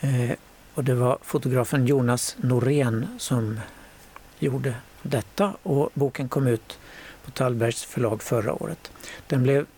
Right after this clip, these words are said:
ganska uppmärksammad både i Sverige och internationellt och kan beskrivas som en coffee table-bok med foton av det manliga könsorganet.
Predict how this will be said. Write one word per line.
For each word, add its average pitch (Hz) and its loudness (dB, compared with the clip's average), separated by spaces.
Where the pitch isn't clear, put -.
ganska 143 0
uppmärksammad 151 2
både 131 2
i 190 0
Sverige 143 2
och - -2
internationellt 131 0
och 127 2
kan 131 2
beskrivas 127 2
som 135 2
en 123 2
coffee - -2
table-bok 123 2
med 120 2
foton 151 0
av 131 -2
det 123 2
manliga 120 0
könsorganet. - -4